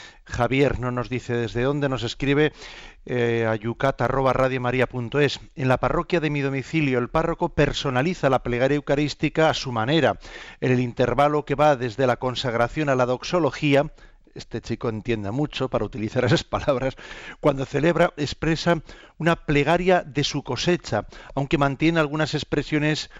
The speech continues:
concordantes con la de la plegaria eucarística, más breve de las previstas por el canon. Entiendo que ello puede resultar válido,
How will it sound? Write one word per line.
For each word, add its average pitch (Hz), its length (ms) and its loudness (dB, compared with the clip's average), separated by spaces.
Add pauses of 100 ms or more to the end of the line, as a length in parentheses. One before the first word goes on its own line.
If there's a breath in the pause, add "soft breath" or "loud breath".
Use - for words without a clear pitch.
(120 loud breath)
concordantes 139 960 0
con 143 320 -2
la 143 120 2
de 143 120 0
la 143 140 2
plegaria 123 400 0
eucarística, 120 640 -4
más 120 300 -2
breve 139 380 2 (320 loud breath)
de 127 200 0
las 120 260 2
previstas 127 580 -4
por 127 160 -2
el 110 160 0
canon. 110 380 -2 (560 loud breath)
Entiendo 143 560 0
que 143 100 2
ello 143 220 2
puede 139 340 2
resultar 131 640 0
válido, 156 480 0